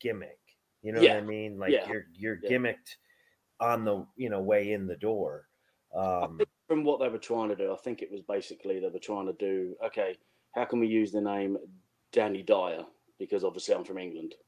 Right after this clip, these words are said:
Speaker 1: Uh-huh.
Speaker 2: Which is obviously the dude that he was in the Football Factory and stuff like that. And he made quite, he made, like, a few, like, low budget movies that did really well in the States. So I think that's where they were trying to, that's the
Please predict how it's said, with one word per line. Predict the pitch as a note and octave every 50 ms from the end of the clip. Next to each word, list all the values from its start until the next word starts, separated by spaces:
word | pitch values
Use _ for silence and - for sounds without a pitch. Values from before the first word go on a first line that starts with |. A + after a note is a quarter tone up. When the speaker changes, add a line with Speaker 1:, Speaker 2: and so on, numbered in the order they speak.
| _ _ _ _ _ _
Speaker 1:
Uh-huh. | - F#2 F#2+ F#2+ F#2
Speaker 2:
Which | G2+ F#2+
is | - - -
obviously | G2+ - _ - - F#2
the | E2+ F#2
dude | - G2+ F#2+ F2+ -
that | - F#2+ F2
he | F#2 F#2+
was | F2+ F#2 F2
in | G2+ F#2+ F2+
the | F2+ F2 F2 F2 E2 - - - _ _ _ - - - _ _ _ _ -
Football | F2+ E2+ - - F#2
Factory | - - G2 E2 E2 - - F#2
and | F2
stuff | - - - - -
like | F#2+ E2
that. | G2 F#2+ F#2
And | F2 G2
he | G#2+
made | A2+ A#2+ A2 -
quite, | - A2 A2 F#2+
he | A#2 A#2+
made, | A#2+ B2+ A#2+ A2+
like, | A#2 G2+
a | F#2
few, | - - A#2+ A2+ G#2+ G#2+
like, | G2+ F#2+ -
low | G#2 G#2+ G#2+ G#2 G#2
budget | G2 G#2 G2+ G2+ G#2 G2
movies | G#2 G#2 G#2 G2+ G#2 G2
that | G2+ F#2+ -
did | G#2 G2+ F#2+
really | G2+ G2+ G2+ G2+
well | G2 G#2 G#2+
in | G#2+ A2
the | G#2+
States. | - - - A#2 A#2 - - - - _ _ - - - - _ -
So | - B2
I | A2+
think | - - A#2+ G#2+ - -
that's | - G#2+ F#2 - - -
where | G#2+ G#2 G2+
they | F#2+ G2 G2
were | F2 F#2 F#2+
trying | E2+ - - G#2+ F#2+ F#2
to, | F2+ F2 E2+ _ _ _ _ _ _ _ _ _ _ _ _ -
that's | G#2+ G2+ - - - -
the | - G2+ F#2 E2+